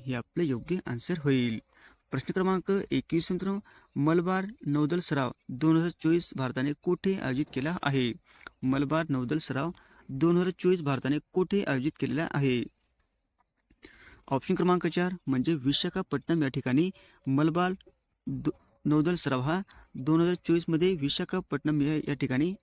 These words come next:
आयोजित केलेला आहे. हे आपलं योग्य आन्सर होईल. प्रश्न क्रमांक बावीस, मित्रांनो,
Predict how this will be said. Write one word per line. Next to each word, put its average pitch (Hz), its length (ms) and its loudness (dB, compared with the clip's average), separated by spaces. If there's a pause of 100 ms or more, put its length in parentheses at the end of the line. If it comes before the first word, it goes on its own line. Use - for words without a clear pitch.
आयोजित 160 320 -2
केलेला 135 340 -2
आहे. 131 240 -4 (200)
हे - 280 -10
आपलं 131 280 -4
योग्य 147 440 -2
आन्सर 127 300 -6
होईल. 127 380 0 (680)
प्रश्न 143 220 -2
क्रमांक 190 440 0 (400)
बावीस, 131 400 2
मित्रांनो, 185 300 -2